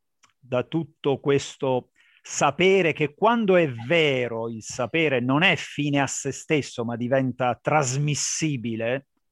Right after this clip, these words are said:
può passare come il messaggio, no? Che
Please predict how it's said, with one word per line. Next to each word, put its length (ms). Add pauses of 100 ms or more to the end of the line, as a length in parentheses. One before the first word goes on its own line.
(120)
può 220
passare 1040 (840)
come 280
il 80
messaggio, 720
no? 180
Che 180